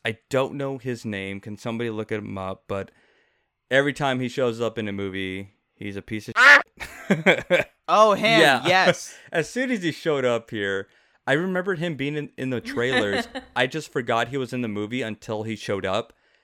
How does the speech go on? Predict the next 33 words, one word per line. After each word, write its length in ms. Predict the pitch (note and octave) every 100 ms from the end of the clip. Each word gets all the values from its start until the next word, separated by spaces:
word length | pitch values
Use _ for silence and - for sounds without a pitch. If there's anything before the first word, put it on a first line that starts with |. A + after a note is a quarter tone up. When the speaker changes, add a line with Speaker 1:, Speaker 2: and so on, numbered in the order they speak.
| _ _
Speaker 1:
And 120 | A2+
I'm 60 | G#2+
like, 160 | G2 -
"Oh, 300 | G2+ F#2+ E2+
great. 420 | - F2+ E2+ E2
Here 220 | G#2+ A2
we 100 | F#2+
go." 380 | E2 F2 E2 F2 _ -
<laughs> 220 | - -
What 280 | C#3+ B2 B2+
is 80 | A2+
this 180 | A2 -
guy? 240 | G#2+ G2+
Speaker 2:
Barry 260 | D3+ F3+ F#3
Keoghan, 680 | - F3 D#3+ D#3 C3+ A2+ A#2+ _
or 180 | C3 A#2 - _
Keoghan. 540 | - D#3+ D3 C3+ G#2+ A2+ _ _ _ _ _ F3+
Speaker 3:
Yeah. 800 | F3+ F3 E3 E3 E3 E3 D#3+ E3 _ _ _ _ _ _ _
Speaker 2:
Dunkirk, 600 | C3 D#3+ F3 E3+ E3+ E3
Chernobyl, 880 | - D3 C3+ C#3 C#3+ D3+ C#3+ C#3+ C#3+ _
Killing 260 | D3 C#3
of 100 | C3+
Sacred 320 | - C#3 C#3 B2
Deer. 440 | B2+ B2+ B2 B2+ _
Speaker 1:
If 180 | E3+ D#3+
you 100 | F#3
haven't 260 | G#3 G3 -
seen 380 | F#3+ F3+ F3+ - -
Killing 300 | D3 D3+ D3+
of 80 |
a 80 | A2+
Sacred 480 | - - A#2+ C3 A2
Deer, 420 | G2 F#2 G#2+ B2